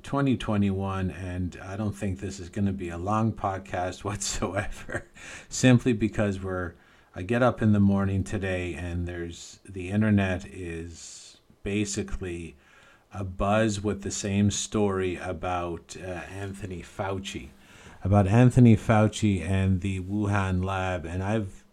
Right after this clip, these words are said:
warned about that two podcasts ago, and I guess I'll put that in the show notes. I was hoping to put almost nothing in the show notes today, but I don't, <laughs> I don't know if I'll accomplish that goal.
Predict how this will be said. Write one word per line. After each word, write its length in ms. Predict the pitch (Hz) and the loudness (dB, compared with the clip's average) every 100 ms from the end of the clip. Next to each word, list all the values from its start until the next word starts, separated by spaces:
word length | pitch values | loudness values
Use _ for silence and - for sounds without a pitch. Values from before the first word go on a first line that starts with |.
| - | -12
warned 480 | 104 107 120 143 131 | -4 -2 0 0 0
about 480 | 107 104 98 98 98 | 0 0 0 -2 -6
that 480 | 90 87 87 - - _ _ _ _ _ _ - | -4 -4 -6 -10 -20 _ _ _ _ _ _ -18
two 320 | - - 131 123 | -8 0 2 2
podcasts 840 | - 110 101 98 104 92 90 - | 4 4 4 0 -2 0 0 -4
ago, 600 | 85 92 87 85 87 80 | -6 -4 -4 -4 -6 -8
and 400 | 90 87 87 85 - | -8 -6 -6 -8 -10
I 120 | 92 | -10
guess 320 | 92 104 104 | -4 -2 0
I'll 80 | 98 | -4
put 240 | 92 98 98 | -6 -8 -6
that 200 | 90 87 | -6 -4
in 140 | 90 | -4
the 80 | 85 | -4
show 340 | - 107 101 | -4 -4 -2
notes. 320 | 92 82 85 | -2 -4 -8
I 60 | 92 | -6
was 140 | 92 | -2
hoping 260 | 123 117 110 | 2 6 8
to 60 | 104 | 8
put 180 | 107 | 6
almost 340 | 98 98 87 - | 6 6 6 6
nothing 340 | 101 101 98 | 6 6 2
in 120 | 90 | 0
the 80 | 80 | -2
show 300 | - 101 98 | -4 -2 0
notes 260 | 92 85 - | 0 -2 -8
today, 340 | - 78 78 | -14 -12 -10
but 160 | 82 82 | -8 -6
I 60 | |
don't, 240 | 85 92 82 - - | -2 -2 -2 -8 -14
<laughs> 200 | - - | -14 -10
I 80 | 104 | -4
don't 160 | 110 | -2
know 140 | 104 95 | -2 -2
if 100 | 95 | -4
I'll 160 | 90 - | -6 -8
accomplish 600 | 92 - 101 98 95 78 | -10 -2 0 0 -4 -6
that 220 | 95 87 | -4 -6
goal. 440 | - 107 101 87 | -2 -2 0 -4